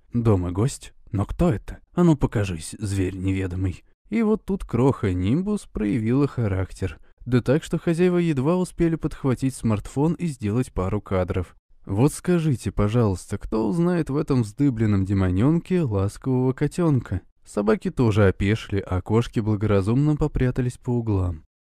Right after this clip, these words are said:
Нимбус изо всех сил старалась казаться грозной и большой, распушивая шерсть на невероятную длину.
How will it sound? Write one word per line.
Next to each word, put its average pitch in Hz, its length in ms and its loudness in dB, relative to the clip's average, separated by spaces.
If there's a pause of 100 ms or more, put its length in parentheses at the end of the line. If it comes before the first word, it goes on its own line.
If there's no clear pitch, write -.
(340)
Нимбус 110 560 4
изо 147 240 0
всех 180 240 -2
сил 113 280 0
старалась 98 480 0
казаться 110 440 0
грозной 139 500 4
и 135 120 0
большой, 113 680 0
распушивая 127 720 0
шерсть 147 440 0
на 143 100 4
невероятную 104 840 2
длину. 92 460 0